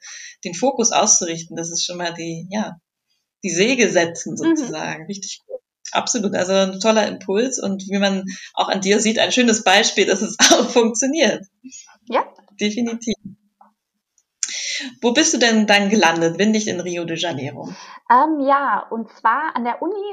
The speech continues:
Speaker 2: wa-, ich habe an so einem Institut gearbeitet, an der Uni in Aachen, und die hatten ein
Speaker 1: Mhm.
Speaker 2: Projekt,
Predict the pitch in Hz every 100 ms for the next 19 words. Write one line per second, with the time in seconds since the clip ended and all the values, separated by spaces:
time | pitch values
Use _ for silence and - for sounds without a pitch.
0 | - - - 196 - 254 247 247 220 226
1 | - 202 - - 262 247 247 247 269 -
2 | 226 226 285 285 262 226 - 285 320 277
3 | 466 - - - _ - 247 240 262 330
4 | - 311 254 196 233 247 285 302 -